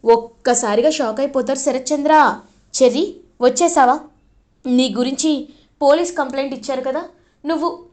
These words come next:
లోయలో పడిపోయావంట కదా, ఎలా ఉన్నావు చెర్రీ?" అని అడుగుతారు శరత్చంద్ర. "మావయ్య, నేను పడిపోలేదు, మీ అమ్మాయే నేను పడేలా చేసింది" అని అనేసరికి ఒక్కసారిగా షాక్ అయిపోతారనమాట.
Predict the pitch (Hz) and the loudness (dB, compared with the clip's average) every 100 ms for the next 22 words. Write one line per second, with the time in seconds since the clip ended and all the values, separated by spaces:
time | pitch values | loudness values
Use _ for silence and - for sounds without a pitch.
0 | - 247 285 381 403 320 302 381 330 285 | 0 4 4 2 2 0 0 2 2 2
1 | - 269 269 - 294 339 403 370 285 285 | 0 -2 -2 -2 4 6 6 4 0 2
2 | 262 285 302 - - 403 403 311 311 277 | 0 -2 -6 -8 -4 0 0 0 0 0
3 | 262 302 277 277 302 294 311 294 196 - | 2 0 -2 0 -2 4 6 6 2 -6
4 | _ _ - 220 240 269 240 196 - _ | _ _ -2 2 2 2 -2 -4 -12 _
5 | _ _ - 220 254 302 277 262 294 269 | _ _ -8 0 0 4 2 2 2 2
6 | 208 208 - _ _ _ - 269 262 214 | 0 -2 -8 _ _ _ -6 -2 0 0
7 | 202 262 285 269 254 214 - _ - 254 | 0 4 4 4 0 -4 -14 _ -4 2
8 | 254 220 220 247 254 311 320 311 320 349 | 2 2 2 4 6 6 4 4 2 2
9 | 359 339 285 - 311 320 339 285 254 226 | 0 0 -2 -2 0 0 0 0 -2 -6
10 | 277 466 - _ - 220 220 - 294 240 | -8 -10 -16 _ -10 -8 -6 -2 0 0
11 | 214 247 294 269 233 254 254 214 208 190 | 0 0 0 -2 -2 -4 -6 -6 -6 -6
12 | 185 | -10